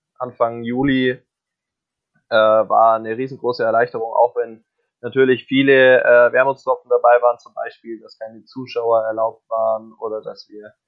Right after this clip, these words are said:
direkt, äh, nach dem Wettkampf wieder zurückfliegen mussten.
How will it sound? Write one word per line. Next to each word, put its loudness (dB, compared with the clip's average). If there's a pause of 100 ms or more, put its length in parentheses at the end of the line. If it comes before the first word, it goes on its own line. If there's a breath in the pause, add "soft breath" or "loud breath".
(220)
direkt, -8
äh, -10
nach -10
dem -14
Wettkampf -10
wieder -8
zurückfliegen -8
mussten. -10